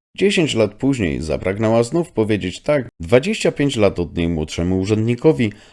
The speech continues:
Alfonsowi Diezowi Carbantesowi. Numer sześć. Michaela Romanini. Michaela Romanini to włoska celebrytka, która znana jest z ilości operacji plastycznych, którym się poddała.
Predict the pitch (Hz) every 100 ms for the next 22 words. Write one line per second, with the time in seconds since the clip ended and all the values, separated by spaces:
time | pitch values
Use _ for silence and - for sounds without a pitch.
0 | - 226 208 220 208 180 156 107 90 87
1 | 85 90 82 82 - 57 57 58 69 -
2 | 98 80 65 67 _ _ _ _ _ _
3 | _ _ _ _ 98 156 214 190 156 139
4 | - 67 - - - - - _ _ _
5 | - 90 90 165 226 208 151 143 117 104
6 | 95 71 69 62 - _ _ _ _ _
7 | _ - 90 - 185 226 202 170 131 107
8 | 101 135 104 57 - - 69 92 135 -
9 | 104 - 85 82 73 107 139 - 69 64
10 | - 175 202 156 135 160 139 101 101 82
11 | 80 78 90 92 - 80 76 73 87 -
12 | - 71 71 - 139 85 73 - - 175
13 | 156 143 117 - 92 90 95 69 -